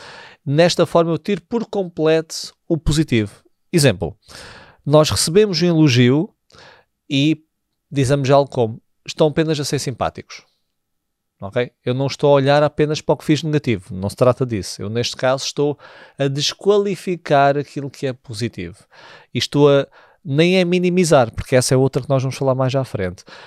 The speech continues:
Eu estou mesmo a desqualificar, a tirar de proporção. Ahm, é como se nós fôssemos um cientista, ah, a tentar validar hipóteses que nós não somos assim tão bons. Então, tudo aquilo que nos dizem de positivo, os elogios, o que fazemos positivo, nós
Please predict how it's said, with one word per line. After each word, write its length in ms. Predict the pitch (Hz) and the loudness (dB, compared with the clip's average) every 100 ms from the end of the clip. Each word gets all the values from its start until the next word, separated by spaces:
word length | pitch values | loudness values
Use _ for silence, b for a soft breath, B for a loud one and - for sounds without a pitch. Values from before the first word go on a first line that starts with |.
| B - | B -6
Eu 60 | |
estou 180 | 123 139 | -4 -2
mesmo 320 | 135 165 156 | 0 -2 -2
a 20 | 160 | -4
desqualificar, 800 | - - 160 156 160 - 127 113 | -4 -2 -2 -2 -4 -2 -2 -2
a 60 | |
tirar 260 | 135 139 139 | -2 0 -2
de 60 | |
proporção. 580 | - 151 - - 107 90 B B B B _ | -4 -10 -8 -4 -2 -4 B B B B _
Ahm, 460 | 135 127 127 127 135 180 151 | 4 6 6 4 -2 -8 -2
é 100 | 143 | 0
como 180 | 175 175 | 2 0
se 120 | 185 | 2
nós 140 | 185 | 2
fôssemos 440 | - 214 170 208 170 | 2 -2 -2 -2 -2
um 80 | 165 | -4
cientista, 800 | - 165 143 131 117 - 143 208 _ _ _ _ _ _ - | -2 -2 -2 -4 -6 -4 -6 -8 _ _ _ _ _ _ -8
ah, 560 | 127 123 123 120 120 - | -4 -2 -2 -4 -4 -4
a 80 | |
tentar 300 | - 143 143 | -4 2 2
validar 460 | 117 156 170 156 147 | 2 2 2 2 0
hipóteses 580 | 143 - 143 151 - - | -2 2 2 2 -2 -8
que 100 | 143 | 0
nós 240 | 143 147 | 2 2
não 120 | 147 | 0
somos 320 | 143 156 147 147 | -6 -6 -4 -6
assim 200 | 135 143 | -8 -8
tão 240 | 143 143 135 | -8 -8 -4
bons. 480 | 113 95 98 - _ B B B B B | -2 -2 -8 -14 _ B B B B B
Então, 160 | 131 | -8
tudo 240 | 123 202 185 | -2 0 0
aquilo 240 | - 160 | 0 -2
que 80 | 160 | -2
nos 180 | 139 123 | -6 -6
dizem 420 | 143 131 127 127 | -2 0 0 -2
de 60 | - | -4
positivo, 640 | 135 131 - 120 120 110 | -2 -2 0 0 0 -2
os 140 | 101 107 | -2 0
elogios, 600 | 113 117 110 110 123 107 | 0 2 2 2 2 0
o 60 | |
que 80 | - | -4
fazemos 400 | 117 110 127 - | -6 -4 -6 -10
positivo, 340 | - 110 131 147 | -12 -8 -8 -4
nós 300 | 139 - | -6 -6